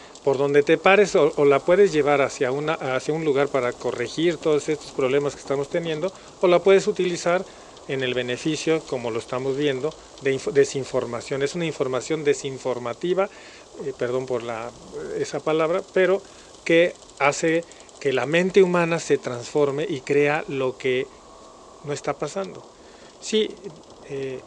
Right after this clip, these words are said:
hay situaciones que vemos, eh, normalmente de guerra, ¿no? Están matando a muchas gentes.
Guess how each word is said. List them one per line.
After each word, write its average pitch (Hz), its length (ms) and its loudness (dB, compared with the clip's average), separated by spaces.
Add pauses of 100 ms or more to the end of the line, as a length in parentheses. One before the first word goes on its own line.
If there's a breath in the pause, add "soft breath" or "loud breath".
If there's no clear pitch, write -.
(420 loud breath)
hay 156 680 2 (380)
situaciones 165 760 0
que 143 260 6
vemos, 160 520 2 (100)
eh, 151 120 0
normalmente 143 840 0
de 139 280 2 (220)
guerra, 143 400 2
¿no? 113 200 -14
Están 147 280 -4
matando 151 440 -2
a 147 40 -2
muchas 143 360 -6
gentes. 156 360 -8